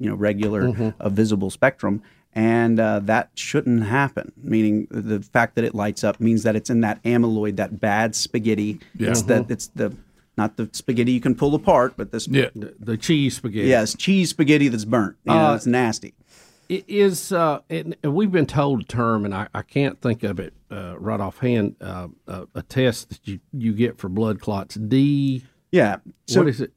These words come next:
Speaker 1: so D dimer is
Speaker 2: D dimer,
Speaker 1: So when
Speaker 2: that's
Speaker 1: we
Speaker 2: it.
Speaker 1: talk about fibrin, which is what we're talking about, that abnormal spaghetti, there's good fibrin. The fibrin is, that's good. Your
Speaker 2: Mm-hmm.
Speaker 1: body, God designed us to make fibrin to stop spreading of different, uh,
Speaker 2: Mm.
Speaker 1: bacteria and viruses, as well as stop people from bleeding.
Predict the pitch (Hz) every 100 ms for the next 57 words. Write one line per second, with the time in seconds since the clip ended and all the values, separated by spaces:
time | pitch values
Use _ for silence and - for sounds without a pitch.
0 | _ 196 147 220 277 - 170 160 147 151
1 | 139 131 120 135 127 92 82 78 151 156
2 | 170 160 196 220 202 - - 165 104 95
3 | 104 117 107 120 113 117 123 120 104 95
4 | 98 92 87 101 - - 107 107 110 110
5 | 104 101 - 104 104 98 90 110 104 107
6 | 127 131 _ _ 117 98 117 120 117 110
7 | 113 107 95 _ - 104 - 117 113 107
8 | 131 120 120 120 113 - 107 104 110 104
9 | - 101 113 107 104 110 110 107 120 -
10 | 104 104 110 107 - 104 - - 110 110
11 | 110 101 104 117 92 - 101 104 110 -
12 | _ _ - 110 - 120 113 117 110 104
13 | 104 101 113 104 101 98 110 113 - 104
14 | - 110 104 98 104 151 220 120 110